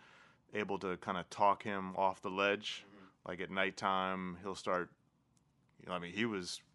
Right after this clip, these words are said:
Speaker 1: his body was shaking. He was so scared. He's like, "Um, am I gonna be okay? I'm not feeling great. Am I overtired?" Just, like, going through this whole
Speaker 2: Wow.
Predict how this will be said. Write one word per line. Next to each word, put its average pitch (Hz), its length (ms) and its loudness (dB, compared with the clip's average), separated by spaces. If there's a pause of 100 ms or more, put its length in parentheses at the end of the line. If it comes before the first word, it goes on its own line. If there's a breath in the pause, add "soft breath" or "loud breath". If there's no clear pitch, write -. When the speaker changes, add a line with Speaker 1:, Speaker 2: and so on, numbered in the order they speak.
(140)
Speaker 1:
his 98 100 -12
body 104 320 6
was 87 140 -4
shaking. 92 400 -2
He 80 80 -10
was 80 140 -12
so 92 180 -4
scared. 92 360 -4
He's 90 120 -10
like, 101 160 -6
"Um, 117 180 0
am 117 100 -8
I 123 60 -4
gonna 127 160 -6
be 127 120 -2
okay? 123 260 -4
I'm 123 80 -6
not 135 160 -2
feeling 135 280 -2
great. 113 240 0
Am 104 80 -6
I 110 100 2
overtired?" 131 680 0
Just, - 200 -12
like, 98 160 2
going 107 200 2
through 107 140 -6
this 92 140 -6
whole 101 320 0
Speaker 2:
Wow. 95 340 -2